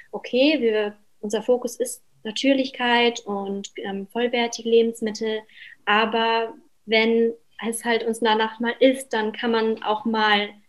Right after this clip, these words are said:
ähm, normalen Zucker verwenden oder irgendwie sich auch mal mit Freunden Eis essen oder, ähm, ja, doch mal irgendwo im Restaurant eine schöne Pizza. Und, ähm,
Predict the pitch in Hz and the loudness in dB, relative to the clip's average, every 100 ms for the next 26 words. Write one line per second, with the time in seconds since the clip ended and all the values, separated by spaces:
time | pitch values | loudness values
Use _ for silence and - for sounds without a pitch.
0 | _ _ 214 196 196 196 202 _ 214 208 | _ _ 4 4 4 -2 -8 _ -2 2
1 | 214 214 208 240 226 208 190 196 196 202 | 4 4 2 0 0 -4 -2 -2 -4 -6
2 | 190 196 196 196 196 - - _ _ _ | -8 -6 -6 -6 -8 -10 -20 _ _ _
3 | - 202 202 208 208 - 208 202 202 202 | -4 -2 0 0 -4 -4 -2 0 0 -2
4 | - - 208 208 214 208 220 220 - 240 | -4 -2 -4 -2 -2 0 0 -2 0 0
5 | 240 262 262 226 226 233 - 175 180 202 | 2 0 2 4 4 2 -2 -2 -2 -2
6 | 185 202 202 208 208 - - - - 208 | -2 0 0 0 -2 -8 -20 -20 0 4
7 | 208 208 208 214 208 214 196 190 233 233 | 6 6 2 0 -2 0 0 2 0 0
8 | 240 226 226 220 226 233 233 220 240 240 | 0 2 4 2 2 -2 -2 0 0 2
9 | 247 240 240 233 190 190 214 - 208 208 | 2 2 0 -2 -2 -2 -4 -6 -4 -2
10 | 202 196 - 196 202 202 | -2 -4 -2 0 0 -2